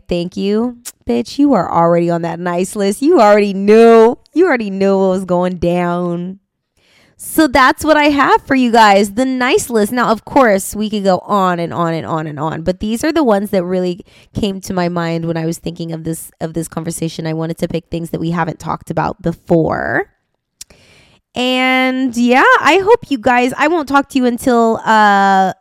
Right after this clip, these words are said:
after Christmas. So I have an episode for you next week. Um, and then w-, I'm gonna take the first week of January off just because I have some other things launching. Um, I can't wait to talk to you guys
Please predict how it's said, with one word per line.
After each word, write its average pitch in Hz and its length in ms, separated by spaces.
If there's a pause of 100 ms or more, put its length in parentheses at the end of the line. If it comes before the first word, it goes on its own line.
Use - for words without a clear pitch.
after 226 320
Christmas. 214 880 (320)
So 208 500
I 220 200
have 240 240
an 226 80
episode 214 640
for 214 300
you 208 560
next 208 380
week. 220 340 (220)
Um, 196 420
and 196 360
then 202 840 (760)
w-, 180 160 (100)
I'm 247 100
gonna 370 140
take 392 200
the 330 100 (140)
first 214 300
week 240 200
of 220 120
January 202 640 (140)
off 175 360
just 214 220
because 233 180
I 202 100
have 202 380 (100)
some 190 580 (160)
other 208 240
things 185 280
launching. 180 800 (460)
Um, 190 240
I 180 60
can't 190 200
wait 185 140
to 190 100
talk 175 300
to 175 100
you 170 60
guys 165 320